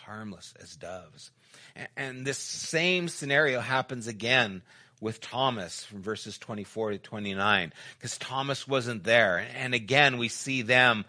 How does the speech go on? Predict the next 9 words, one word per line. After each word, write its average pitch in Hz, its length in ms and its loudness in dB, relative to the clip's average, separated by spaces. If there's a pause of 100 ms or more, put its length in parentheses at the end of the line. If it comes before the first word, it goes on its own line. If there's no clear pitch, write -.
(220)
shut 123 320 4
up, 120 180 6
and 110 140 -8
finally 120 460 0
Thomas 120 800 -6 (400)
sees 110 760 -2
and 98 160 -8
he 101 120 -10
believes. 90 880 -4